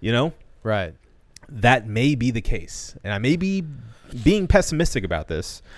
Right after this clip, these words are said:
Speaker 1: I would think both of them realize the value in keeping that relationship going because people genuinely like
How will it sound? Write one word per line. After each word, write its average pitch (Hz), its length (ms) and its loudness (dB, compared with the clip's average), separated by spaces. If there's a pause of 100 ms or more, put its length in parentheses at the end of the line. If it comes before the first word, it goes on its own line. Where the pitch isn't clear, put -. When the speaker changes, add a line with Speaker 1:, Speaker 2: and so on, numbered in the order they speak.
(140)
Speaker 1:
I 131 80 6
would 170 100 12
think 147 240 2
both 156 240 2
of 120 100 -2
them 110 300 0
realize 101 600 2
the 104 120 -2
value 104 560 0
in 92 120 -6
keeping - 340 -6
that 92 140 -2
relationship 95 500 -4
going 104 380 -4 (340)
because - 220 2
people 107 320 2
genuinely 104 580 -2
like 90 500 -4